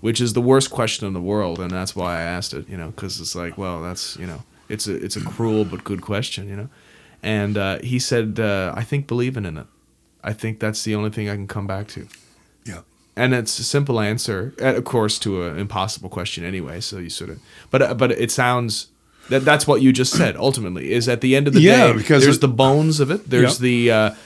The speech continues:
Speaker 1: the, the, the body of something in a song. It's the rhythm, it's melody, it's, uh,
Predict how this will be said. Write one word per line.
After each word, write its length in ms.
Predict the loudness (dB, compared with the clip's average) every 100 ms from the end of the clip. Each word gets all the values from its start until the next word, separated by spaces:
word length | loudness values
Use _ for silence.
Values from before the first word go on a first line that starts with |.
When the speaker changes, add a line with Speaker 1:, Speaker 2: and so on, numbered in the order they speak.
| -4
Speaker 1:
the, 240 | 0 2 0
the, 420 | 0 0 0 0
the 140 | 0
body 500 | 2 4 4 4 4
of 100 | 4
something 440 | 2 -2 -2 -2 0
in 100 | -2
a 80 | -2
song. 440 | 0 2 2 0
It's 200 | -2 -4
the 140 | -4 0
rhythm, 320 | 2 0 -2
it's 180 | -4 -4
melody, 560 | -2 0 0 0 2
it's, 280 | 0 -2 -2
uh, 240 | -2 -2